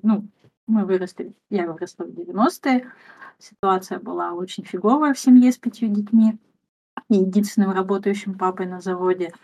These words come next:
Поэтому деньги, которые у меня первые появились, это когда я ходила в магазин, и мне разрешали оставить себе сдачу. Соответственно, эта сдача была там по несколько рублей. И когда я что-то где-то копила, то у меня там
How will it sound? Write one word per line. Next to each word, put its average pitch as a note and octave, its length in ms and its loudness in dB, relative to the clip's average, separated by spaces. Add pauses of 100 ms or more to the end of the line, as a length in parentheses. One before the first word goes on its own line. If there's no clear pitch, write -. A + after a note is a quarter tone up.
(360)
Поэтому A3 680 4
деньги, G#3+ 320 6
которые G3+ 400 4
у G3 40 4
меня F#3+ 200 0
первые D4+ 380 0
появились, G3+ 680 0
это A3 180 -4
когда G3+ 340 2
я G3 160 2
ходила G3 400 0
в F#3 40 0
магазин, G3 600 2 (300)
и F#3+ 80 0
мне G3 160 4
разрешали A3 540 2
оставить G#3 440 0
себе G3+ 260 -2
сдачу. G3 520 -2 (340)
Соответственно, G#3+ 520 2
эта F#3+ 120 -6
сдача G3+ 380 0
была F3+ 300 -4
там F#3 280 -6
по F3+ 140 -12
несколько G#3 520 -2
рублей. F#3 460 -4 (460)
И G3 80 -8
когда G3 300 0
я F#3+ 140 2
что-то G3+ 320 -2
где-то F#3+ 340 -2
копила, C4+ 520 6
то G3+ 140 -4
у F#3+ 40 -2
меня F#3+ 260 -2
там F#3+ 300 -4